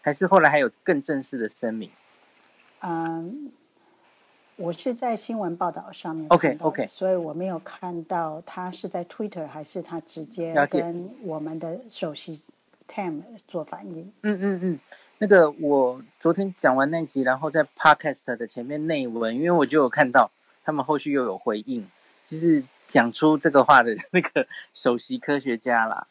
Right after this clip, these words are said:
Speaker 1: 他在 Twitter 上有澄清，就如同信奇教授刚刚说的啦，吼，他说他是警告民众不要个人决定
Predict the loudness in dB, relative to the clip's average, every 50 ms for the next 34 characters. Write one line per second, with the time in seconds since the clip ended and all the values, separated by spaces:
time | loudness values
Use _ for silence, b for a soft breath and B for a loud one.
0 | _ _ _ _ -2 -2 -2 0 -2 -4 -6 -4 -4 -4 -4 -2 -2 -4 -4 -4
1 | -8 -6 -6 -8 -10 -12 -10 -6 -6 -6 -6 -6 -4 0 0 0 0 -2 -8 _
2 | b b b b b 6 6 8 8 6 6 6 6 6 6 4 -4 -6 -4 -4
3 | -2 0 2 4 4 4 4 2 2 4 4 4 2 0 2 2 4 4 2 0
4 | -2 -4 -4 -4 -6 -10 -10 B B B B B B B -4 -2 2 4 4 4
5 | 4 2 2 4 2 2 2 0 -4 0 4 8 8 8 8 6 6 4 4 4
6 | 2 4 6 6 6 6 4 -2 _ _ _ _ _ _ _ _ 0 4 4 4
7 | 4 2 _ _ 0 2 2 2 2 0 -2 -4 -6 -6 -8 -6 -6 -6 -4 -2
8 | -2 -2 -2 -4